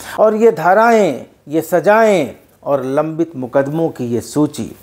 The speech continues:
खुद भारतीय जनता पार्टी ने अखबारों में छपवाई हैं, क्योंकि ढुल्लू महतो धनबाद से बीजेपी के उम्मीदवार हैं और राजनीतिक दलों के लिए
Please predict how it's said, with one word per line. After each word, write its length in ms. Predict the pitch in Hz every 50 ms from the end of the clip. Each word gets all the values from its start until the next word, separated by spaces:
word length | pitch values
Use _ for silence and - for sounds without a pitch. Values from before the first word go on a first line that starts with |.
| - - - - - - _ -
खुद 220 | - 185 185 165
भारतीय 520 | 147 107 110 131 151 160 160 - 165 151
जनता 380 | 135 110 123 131 135 - 165 143
पार्टी 400 | 113 - 117 120 123 - 165 165
ने 240 | 156 131 113 107 104 - - - - -
अखबारों 560 | - 127 - - 135 - - 175 202 220 240 240
में 120 | 233 226
छपवाई 540 | 226 - 196 196 - 185 196 208 233 247 233
हैं, 300 | 180 160 135 110 90 - - - - - _ _
क्योंकि 300 | - 180 180 180 - 226 214
ढुल्लू 340 | 156 160 175 190 214 233
महतो 520 | 220 214 208 208 208 226 220 220 214 214 214 - - - -
धनबाद 560 | 120 143 156 160 156 156 170 185 208 220 214
से 240 | 214 - - 208 202
बीजेपी 500 | 175 196 208 196 175 202 190 196 190 180
के 140 | 180 - 175
उम्मीदवार 540 | 170 160 160 156 143 147 165 180 196 190
हैं 300 | 165 151 139 120 104 - - - - - - -
और 200 | - 143 151 151
राजनीतिक 720 | 135 135 151 160 175 160 185 190 202 196 196 208 202 160 131 123
दलों 260 | 160 160 185 196 190
के 180 | 190 190 190
लिए 440 | 185 185 180 185 190 190 190 165 -